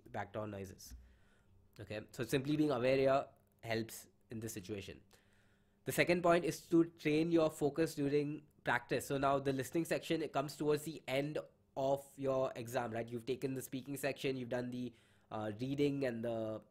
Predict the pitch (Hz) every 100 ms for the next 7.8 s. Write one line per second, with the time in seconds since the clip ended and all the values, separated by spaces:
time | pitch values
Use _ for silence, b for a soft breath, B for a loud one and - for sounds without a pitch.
0 | - 120 131 151 156 143 - 139 117 117
1 | 131 139 127 123 120 120 117 - 123 120
2 | 147 135 127 151 135 123 - 131 131 131
3 | 123 123 123 147 180 B B B B -
4 | 151 147 139 - _ 123 80 123 123 127
5 | 156 147 - - _ _ _ 135 120 123
6 | 127 - 127 139 139 139 135 131 131 120
7 | 135 143 143 139 120 135 131